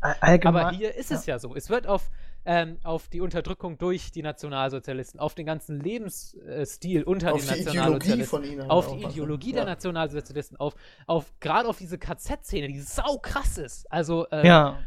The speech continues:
Speaker 2: was man da erlebt, ja, also allein, wenn du da durchläufst, dieses K Z,
Speaker 3: Das
Speaker 2: und
Speaker 3: ist
Speaker 2: das
Speaker 3: saubedrückend einfach.
Speaker 2: Ja,
Speaker 1: Ey,
Speaker 3: Das ist
Speaker 1: allein
Speaker 3: richtig krass
Speaker 1: diese
Speaker 3: bedrückend,
Speaker 1: Szene,
Speaker 3: da
Speaker 1: wo du aus dem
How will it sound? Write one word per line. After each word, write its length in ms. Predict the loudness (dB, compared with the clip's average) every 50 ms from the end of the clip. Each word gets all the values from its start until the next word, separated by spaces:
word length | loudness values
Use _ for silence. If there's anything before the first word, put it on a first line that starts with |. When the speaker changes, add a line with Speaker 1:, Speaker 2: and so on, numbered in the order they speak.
| -4 -4 -4 -2 0
Speaker 2:
was 180 | 0 0 0
man 140 | -2 0 0
da 100 | 0 0
erlebt, 440 | 0 0 0 0 0 -2 -2 -6 -4 0
ja, 140 | 0 0 0
also 240 | 0 -4 -6 -4 -4
allein, 420 | -2 0 0 0 -2 -4 -8 -8
wenn 120 | -8 -6 -6
du 80 | -4
da 100 | -4 -4
durchläufst, 480 | -4 -4 -6 -6 -2 -2 -2 -2 -2 -6
dieses 220 | -10 -10 -10 -8
K 140 | -8 -10 -8
Z, 180 | -6 -6 -8 -8
Speaker 3:
Das 60 | -8 -20 -20 -20 -20 _
Speaker 2:
und 120 | -12 -6 0 4
Speaker 3:
ist 60 | 8
Speaker 2:
das 40 | 10
Speaker 3:
saubedrückend 520 | 10 10 8 6 0 -2 -2 -6 -8 -4 -4
einfach. 280 | -4 -4 -4 -6 0 2
Speaker 2:
Ja, 120 | 6 8
Speaker 1:
Ey, 80 | 8 8
Speaker 3:
Das 80 | 8
ist 60 | 6 4
Speaker 1:
allein 140 | 4 4 4 2
Speaker 3:
richtig 160 | 0 -2 0
krass 100 | 0 2
Speaker 1:
diese 100 | 2 0 -2
Speaker 3:
bedrückend, 140 | -4 -4 -2 -2 0
Speaker 1:
Szene, 120 | 0 0
Speaker 3:
da 80 | -2 -2
Speaker 1:
wo 60 | -2 -2
du 60 | 0
aus 80 | 0
dem 60 | 0